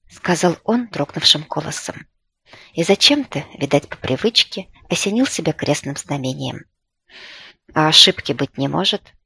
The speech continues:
поинтересовался первый зам, чувствуя, как покалывает под лопаткой. «Может, отчего не может? Всё больно зыбко. Инспекция это чтоб ей. А куда поедет? К нам обязательно. Ещё когда грозился.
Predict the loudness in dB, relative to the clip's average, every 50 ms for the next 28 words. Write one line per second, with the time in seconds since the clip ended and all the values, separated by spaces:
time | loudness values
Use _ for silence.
0 | _ _ -4 -4 -4 -2 -2 -2 -2 -2 -2 -2 -2 -2 -2 -4 -6 -8 -6 -6
1 | -6 -4 -4 -6 -4 0 0 0 0 0 -4 -12 _ -20 -20 _ _ _ -4 -2
2 | -2 -2 -2 -2 -2 -2 0 -2 -4 -4 -6 -10 -6 -4 -2 -2 -2 -2 -2 -4
3 | -4 -6 -8 -12 -6 -4 -6 -4 -4 -6 -8 -8 -8 -10 -12 -12 -12 -14 -18 _
4 | _ _ _ _ _ -20 -20 -20 -20 -20 -20 -20 -20 -20 -20 -20 _ -4 0 4
5 | 6 6 8 6 6 4 2 -4 -6 -8 -8 -10 -10 -10 0 4 6 6 8 8
6 | 6 6 6 4 4 4 4 4 2 0 -2 -6 -12 -12 -10 -6 -2 0 0 2
7 | 4 4 4 4 4 2 2 0 -2 -2 -2 -4 -2 -2 -2 -2 -4 -10 -10 -10
8 | -12 -12 -14 -14 -10 -8 -6 -6 -6 -6 -2 0 0 2 0 0 -2 -2 -2 0
9 | 2 2 2 2 0 -2 -6 -6 -4 -4 -6 -6 -6 -6 -8 -10 _ _ _ _
10 | _ _ -6 -4 -2 2 4 6 6 6 6 6 4 2 4 2 0 0 -2 -6
11 | -10 -14 -20 -14 -10 -8 -2 2 4 4 6 4 4 2 2 2 4 4 4 2
12 | 0 -4 -4 -4 -4 -6 -6 -10 _ _ -4 0 2 2 4 4 2 2 4 4
13 | 2 4 4 4 2 2 0 -2 -4 -4 -6 -8 -8 -8 -8